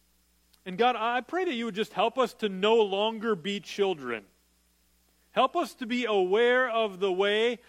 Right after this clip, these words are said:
that the winds and the waves are taking us. And would you protect us from human cunning and craftiness and deceitful schemes, like it says in this passage?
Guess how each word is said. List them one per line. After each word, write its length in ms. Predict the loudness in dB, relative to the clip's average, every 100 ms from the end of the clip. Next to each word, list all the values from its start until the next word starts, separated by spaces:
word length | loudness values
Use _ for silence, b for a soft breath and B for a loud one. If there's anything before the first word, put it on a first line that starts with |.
| b -2
that 180 | 0
the 120 | 2 0
winds 360 | 2 -2 -2
and 220 | -4 -2
the 100 | 0
waves 440 | 0 2 2 0 -4
are 180 | -6 -6
taking 480 | -4 -6 -6 -10
us. 340 | -12 -18 -20 _ _ _ _ _ b b b -4
And 140 | -2
would 140 | -2
you 100 | -2
protect 540 | -4 -6 -2 -2 0 -2
us 440 | -4 -4 -14 -20 b b b b
from 340 | 0 0 0 -6 b b
human 400 | -6 -4 -2 -4
cunning 360 | -2 -2 -2 -4
and 140 | -8
craftiness 760 | -2 0 0 -2 -6 -2 -2 -4
and 100 | -8
deceitful 520 | -8 -8 -8 -4 -6
schemes, 460 | -6 -6 -6 -6 -6
like 180 | -6
it 100 | -6
says 220 | -6 -6 -6
in 80 |
this 160 | -10 -14
passage? 580 | -12 -12 -12 -18 -20